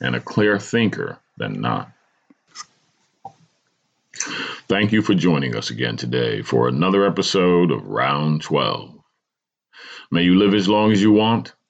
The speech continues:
and never want as long as you live. May the worst days of your future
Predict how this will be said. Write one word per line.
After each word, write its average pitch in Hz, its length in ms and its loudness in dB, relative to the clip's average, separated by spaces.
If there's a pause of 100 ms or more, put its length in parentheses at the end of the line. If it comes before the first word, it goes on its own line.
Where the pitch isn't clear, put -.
(220)
and 65 160 -4
never 78 200 0
want 62 420 -2
as - 160 -12
long 64 220 -4
as 65 100 -10
you 67 100 -6
live. 64 340 -6 (800)
May 95 140 2
the 98 80 6
worst 110 340 4
days 104 240 4
of 95 100 4
your 92 140 4
future 107 560 0